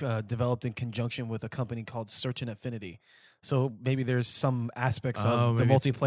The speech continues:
Speaker 2: maybe it's not
Speaker 1: that
Speaker 2: id.
Speaker 1: is not as much id as the single player will be.
Speaker 2: Oh, okay, I
Speaker 1: But
Speaker 2: see what
Speaker 1: just
Speaker 2: you mean.
Speaker 1: also, and it also says that at launch, the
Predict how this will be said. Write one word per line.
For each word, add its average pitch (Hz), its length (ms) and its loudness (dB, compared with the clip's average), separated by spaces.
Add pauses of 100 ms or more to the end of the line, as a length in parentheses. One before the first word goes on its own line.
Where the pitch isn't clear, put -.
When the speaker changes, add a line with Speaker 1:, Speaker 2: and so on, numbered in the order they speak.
Speaker 2:
maybe - 20 4
it's 113 100 0
not 113 180 -2
Speaker 1:
that - 60 -10
Speaker 2:
id. 107 160 -4 (220)
Speaker 1:
is 120 180 0
not 120 320 0 (200)
as 131 240 2
much 123 320 2
id 123 240 2
as 110 260 -6
the 110 80 -8
single 123 280 -4
player 117 260 -2
will 107 140 -2
be. 113 240 -2
Speaker 2:
Oh, 110 420 -2
okay, 107 120 -8
I 135 160 8
Speaker 1:
But 95 100 -4
Speaker 2:
see - 120 -10
what 95 60 -4
Speaker 1:
just 139 160 4
Speaker 2:
you 95 40 -4
mean. 151 60 4
Speaker 1:
also, 156 160 6
and 143 80 6
it 147 60 6
also 156 260 6
says 139 200 2
that 123 120 0
at 98 160 -6
launch, 123 400 -2
the 117 280 -2